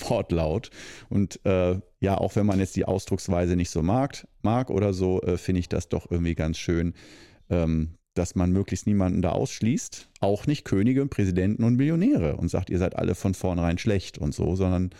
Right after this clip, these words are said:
auch die als Menschen sieht, die von irgendwelchen, äh, Dingen angetrieben werden, inneren Antrieben. Und ja,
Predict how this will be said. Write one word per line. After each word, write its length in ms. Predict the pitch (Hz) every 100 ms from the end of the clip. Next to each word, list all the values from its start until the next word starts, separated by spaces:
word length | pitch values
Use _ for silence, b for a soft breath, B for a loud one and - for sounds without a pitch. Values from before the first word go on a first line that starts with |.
| B B B
auch 180 | - 101
die 180 | 139 156
als 240 | 85 -
Menschen 400 | 82 80 - 90
sieht, 320 | 90 175 - _ _ - -
die 80 | 92
von 220 | 98 92
irgendwelchen, 640 | 90 95 85 85 90 90 - _ _ _ _ _ - -
äh, 220 | 87 82
Dingen 260 | 87 92 85
angetrieben 640 | 85 98 92 - 95 92
werden, 280 | 92 95 98
inneren 340 | 95 92 87
Antrieben. 560 | 90 90 - 95 113 139 B B B B B B B B B B B B
Und 560 | - 123 120 113 - - B B B 98 76
ja, 300 | 78 78 -